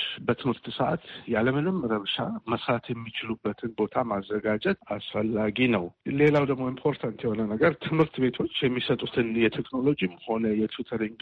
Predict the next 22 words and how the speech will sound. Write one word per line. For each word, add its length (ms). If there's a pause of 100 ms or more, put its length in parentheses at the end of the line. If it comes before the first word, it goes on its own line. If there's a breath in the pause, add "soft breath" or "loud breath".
ድጋፍ 340 (840)
ቢጠቀሙ 680 (1300)
ጥሩ 200
ይመስለኛል። 760
ተማሪዎች 560 (120)
የሚያጠኑበትና 1120 (260)
የቤት 400
ስራ 160
የሚሰሩበትን 920
ፕሮግራም 480 (180)
ማበጀት፣ 580 (160)
እ፣ 120 (220)
ለ-፣ 160 (100)
እ፣ 100 (160)
በኦንላይን 580
ትምህርት 280
ውጤታማ 680
እንዲሆኑ፣ 460 (220)
እ፣ 100 (280)
ይረዳቸዋል 840
ብዬ 280
ገምታለሁ። 600